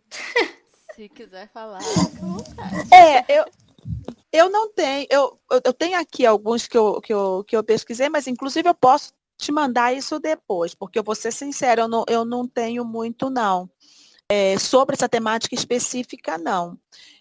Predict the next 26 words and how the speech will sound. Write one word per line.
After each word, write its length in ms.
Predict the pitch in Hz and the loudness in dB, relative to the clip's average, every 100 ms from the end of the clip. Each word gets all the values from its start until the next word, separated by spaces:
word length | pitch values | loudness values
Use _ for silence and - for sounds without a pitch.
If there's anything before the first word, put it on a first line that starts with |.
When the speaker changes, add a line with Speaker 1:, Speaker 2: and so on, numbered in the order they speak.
| _ - | _ -6
Speaker 3:
É, 680 | 202 202 196 190 190 185 180 | -2 0 -2 -2 -2 -2 0
assim 280 | 202 202 233 | -2 -2 -8
que 80 | - | -10
se 100 | 247 | -8
você 220 | 233 240 | -6 -6
quiser 260 | 220 214 214 | -4 -4 -4
continuar 540 | 214 - 214 185 175 | -6 -12 -8 -6 -8
com, 500 | - 190 170 160 180 _ | -8 -10 -10 -14 -18 _
com 220 | 185 185 | -6 -4
a, 400 | 180 170 165 160 170 _ _ _ - | -4 -6 -8 -12 -16 _ _ _ -2
com 60 | |
a 80 | 175 | -2
sua 280 | - 190 165 | -2 -4 -4
lista, 640 | 170 214 277 - - 165 165 _ | -4 -6 -6 -6 -6 -6 -8 _
é, 280 | 202 196 190 - | -8 -6 -6 2
eu 180 | 254 277 | 4 4
li 460 | 254 262 294 320 - - | 0 -2 -2 -4 -6 -2
uma 640 | 240 233 240 220 202 190 196 | -2 0 0 0 -2 -4 -6
que 80 | - | 0
eu 80 | 208 | 0
adoro, 1040 | 196 202 214 233 233 202 180 - - 185 190 _ - | 0 0 2 4 2 0 -4 -10 -16 -20 -20 _ 0
gosto 360 | 208 220 - | 0 0 -6
muito 300 | 196 - - | -10 -10 -12
de, 300 | - 208 185 | -12 -10 -10
de 240 | 180 180 180 | -12 -14 -10
ler 460 | 180 196 208 190 | -6 -6 -6 -6